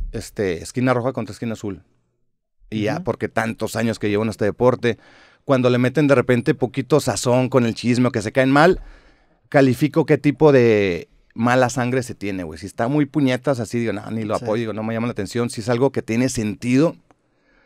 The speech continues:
Speaker 1: pero los límites yo creo que, este, están ya marcados, güey. Con lo de Masvidal yo no estoy de acuerdo con lo que hizo.
Speaker 2: Sí.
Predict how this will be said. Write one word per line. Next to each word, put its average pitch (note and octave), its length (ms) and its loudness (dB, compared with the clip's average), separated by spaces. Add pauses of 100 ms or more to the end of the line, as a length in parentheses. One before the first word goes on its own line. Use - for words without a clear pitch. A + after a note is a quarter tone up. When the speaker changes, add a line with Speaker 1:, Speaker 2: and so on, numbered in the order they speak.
(160)
Speaker 1:
pero D3+ 280 8
los B2 180 4
límites C3+ 600 2
yo A2+ 160 0
creo A#2 180 0
que, A2 480 0
este, G#2 320 -8
están A2+ 240 -4
ya A2 100 -6
marcados, G#2+ 480 -4
güey. F2 140 -16 (140)
Con G#2+ 140 -10
lo G#2+ 60 -6
de G#2 60 -6
Masvidal G#2+ 360 -2
yo B2 100 -2
no B2 60 -2
estoy A#2 180 -4
de A#2 60 0
acuerdo A2 280 -4
con A2 100 -6
lo G2+ 80 -8
que G2 120 -10
hizo. - 200 -16 (200)
Speaker 2:
Sí. - 180 -12